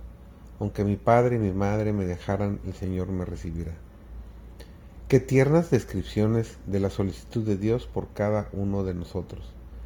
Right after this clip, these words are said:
Que esas imágenes nos inspiren a apoyarnos plenamente en Él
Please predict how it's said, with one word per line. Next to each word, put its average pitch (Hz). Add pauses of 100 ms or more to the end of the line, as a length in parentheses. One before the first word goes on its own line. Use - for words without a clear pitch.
(340)
Que 110
esas 113
imágenes 107
nos 98
inspiren 101
a 95
apoyarnos 92
plenamente 90
en 95
Él 117